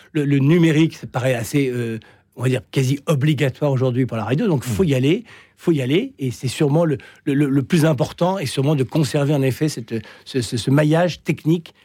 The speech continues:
Speaker 1: local, euh, national.
Speaker 2: Moi, j'ai commencé dans une radio internationale, ondes courtes.
Speaker 1: Ouais.
Speaker 2: Vous voyez, les ondes
Speaker 1: Ouais,
Speaker 2: courtes,
Speaker 1: c'est
Speaker 2: je sais même pas, mais elles ne sont pas nécessairement... Euh, comment dirais-je, closes, hein. Elles sont, euh, toujours réactivables.
Speaker 1: Non, non, absolument. Mais c'est vrai qu'en termes de qualité,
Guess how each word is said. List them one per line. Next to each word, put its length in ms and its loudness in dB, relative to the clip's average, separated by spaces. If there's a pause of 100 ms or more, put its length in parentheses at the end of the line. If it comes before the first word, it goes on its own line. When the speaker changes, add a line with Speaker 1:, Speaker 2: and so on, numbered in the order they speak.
Speaker 1:
local, 640 0
euh, 140 -6
national. 560 -2 (420)
Speaker 2:
Moi, 80 -2
j'ai 100 0
commencé 380 0
dans 80 2
une 160 0
radio 200 2
internationale, 720 0 (140)
ondes 180 0
courtes. 500 -10
Speaker 1:
Ouais. 100 -12 (100)
Speaker 2:
Vous 60 -16
voyez, 160 -2
les 140 2
ondes 80 2
Speaker 1:
Ouais, 60 0
Speaker 2:
courtes, 160 0
Speaker 1:
c'est 60 -6
Speaker 2:
je 20 -4
sais 60 -2
même 140 0
pas, 180 0
mais 320 -4 (200)
elles 260 2
ne 100 2
sont 180 -4
pas 120 -2
nécessairement... 720 0
Euh, 220 2 (440)
comment 200 -2
dirais-je, 400 0
closes, 500 0
hein. 220 -2
Elles 160 -2
sont, 460 0
euh, 40 0
toujours 300 0
réactivables. 520 -2
Speaker 1:
Non, 100 0
non, 80 -4
absolument. 360 2
Mais 80 0
c'est 80 0
vrai 60 0
qu'en 120 -4
termes 160 0
de 100 -2
qualité, 680 0